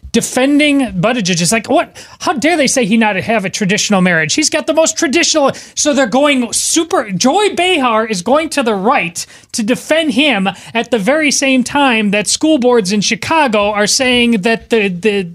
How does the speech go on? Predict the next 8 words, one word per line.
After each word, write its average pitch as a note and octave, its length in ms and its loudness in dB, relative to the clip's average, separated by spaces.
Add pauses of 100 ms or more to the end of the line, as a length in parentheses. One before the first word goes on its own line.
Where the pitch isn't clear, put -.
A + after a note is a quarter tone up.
(120)
teenager B3 420 0
who G3 100 2
looks A3+ 220 0
pretty G3+ 540 0 (440)
gets C4+ 340 0
to B3 360 2
undress A#3 1200 0 (100)
a-, G#3+ 200 -2